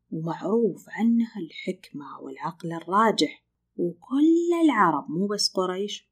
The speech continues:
كل العرب كانوا يحترمونها ويقدرونها، وكانت امرأة قوية،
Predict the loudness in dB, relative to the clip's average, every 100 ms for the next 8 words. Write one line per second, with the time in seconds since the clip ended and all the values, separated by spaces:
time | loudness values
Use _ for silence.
0 | _ 0 2 2 0 -4 -6 -4 -4 -6
1 | -10 -6 -2 0 0 0 0 0 0 -4
2 | -8 -14 -18 _ _ 0 0 2 0 4
3 | 2 4 2 0 -6 -18 _ -18 -14 -8
4 | -6 -6 -8 -16 -4 0 0 0 -2 -2
5 | -2 -2 -2 -4 -10 -14